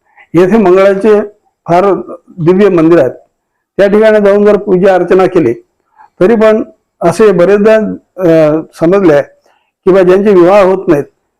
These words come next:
त्यांनी या ठिकाणी जाऊन जर अशा पूजा अर्चना केल्या, तर त्यांचे विवाह होतात. हा माझ्या जीवनातला मला फार मोठा चांगला आलेला परिणाम आहे आणि अनुभव आहे. त्यामुळे अशा प्रकारचा उपाय आपणही करावा आणि या मंगळाच्या दोषापासून दूर राहावं.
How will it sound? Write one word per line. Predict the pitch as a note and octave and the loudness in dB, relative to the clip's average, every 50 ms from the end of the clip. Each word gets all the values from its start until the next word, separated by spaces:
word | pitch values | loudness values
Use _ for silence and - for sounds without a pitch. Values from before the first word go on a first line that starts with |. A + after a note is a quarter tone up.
| _ _ - | _ _ -4
त्यांनी | E3 F3+ G3+ A3 | -2 -2 0 0
या | G#3+ G#3 F#3 G3+ G#3+ G#3+ F3 F3+ | 0 0 0 2 2 2 2 0
ठिकाणी | F#3 F3+ - E3 E3 F3+ F3+ F#3+ F#3 | -2 -2 -2 -2 -2 0 -2 0 0
जाऊन | F#3+ F#3 F#3 F#3+ | 0 0 0 2
जर | F#3+ F#3 F3+ | 2 2 2
अशा | D#3+ E3+ E3+ | 2 0 -2
पूजा | E3 E3+ D#3+ D#3+ F3 E3+ | -2 0 0 0 2 0
अर्चना | E3+ E3+ D#3+ F3 E3 E3 | 0 0 -2 -2 -2 -2
केल्या, | D#3 - D#3+ E3+ E3+ B2 - - _ _ _ _ _ _ _ _ _ | -2 -2 -2 -2 -2 -2 -4 -10 _ _ _ _ _ _ _ _ _
तर | F#3 F#3 | -6 -4
त्यांचे | F#3+ F#3 E3+ F3+ F#3 G3 | -2 0 -2 0 2 2
विवाह | F3+ F3 E3+ E3+ E3+ E3+ | 2 4 4 2 2 2
होतात. | D#3+ D#3 D#3 D#3 E3+ E3+ E3+ - _ _ _ _ | 2 0 -2 -2 -4 -4 -4 -8 _ _ _ _
हा | E3 F3 F3+ | -2 -2 0
माझ्या | F#3 E3+ E3 D#3+ D#3 E3+ E3+ | 0 0 0 0 2 0 0
जीवनातला | E3 D#3+ D3 D3 D#3 D#3 D3+ E3+ F3 E3 | 0 0 -2 -2 -4 -4 -2 -2 -2 -2
मला | D#3 D3 D3 D3+ D3 D3 - | -2 -2 -2 -2 -4 -2 -4
फार | E3 D#3 | -6 -6
मोठा | D3 C#3+ C#3+ D3+ D#3+ | -4 -6 -8 -8 -8
चांगला | - - C3+ C3+ D#3 D#3 | -10 -10 -10 -4 -2 -2
आलेला | C#3+ D3 D#3 D3+ D3 | 0 0 0 -2 -4
परिणाम | C#3+ - C#3+ C3+ C3+ C#3 C3+ C3+ C3+ | -4 -4 -8 -8 -6 -8 -8 -8 -12
आहे | - - - _ _ _ _ _ _ _ _ _ | -16 -18 -20 _ _ _ _ _ _ _ _ _
आणि | D#3+ D#3 D#3+ D#3+ | -2 0 0 0
अनुभव | D3 D3 D#3 D3+ D#3 E3 C3+ | 0 0 0 0 0 0 0
आहे. | A#2 A#2+ - _ _ _ _ _ _ _ _ _ - | -2 -6 -10 _ _ _ _ _ _ _ _ _ -4
त्यामुळे | F#3+ G3+ G#3 A3 A3+ | -2 0 0 2 2
अशा | A3 G#3 F3+ G#3 A3+ | 2 2 0 0 -2
प्रकारचा | G#3 G3+ G3 F#3+ G#3 G3 G3 G3+ G3+ G3+ G3 G3+ - - - _ _ _ _ _ _ F3 | 0 0 0 0 0 -2 0 0 0 0 0 -2 -4 -10 -18 _ _ _ _ _ _ -2
उपाय | E3 F3+ F3+ F3+ | 0 0 0 0
आपणही | F3 D#3+ D#3+ F3 F3+ F#3+ F#3+ G3 | 0 0 0 0 0 0 0 0
करावा | F#3+ E3+ E3 D#3 C#3+ C#3 C3+ C3+ - - _ _ _ _ _ _ _ _ _ | 0 0 0 0 0 -2 -4 -6 -12 -20 _ _ _ _ _ _ _ _ _
आणि | D#3 D#3+ F3+ | -2 0 0
या | F3+ F3+ | 0 0
मंगळाच्या | F3+ E3+ E3 E3+ F3 F3+ F3 F#3 F3+ | 0 0 0 2 2 2 0 0 0
दोषापासून | E3+ D#3+ - - - F3+ F3 F3 D3+ C#3 F3+ A#3+ G4+ - _ _ _ _ _ _ - | 0 0 0 0 -2 -4 -4 -4 -4 -4 -4 -6 -6 -10 _ _ _ _ _ _ -4
दूर | D#3+ F3+ G3 E3 | 0 0 2 2
राहावं. | C3+ A2+ G#2 A2 B2 | 0 -2 -2 -4 -6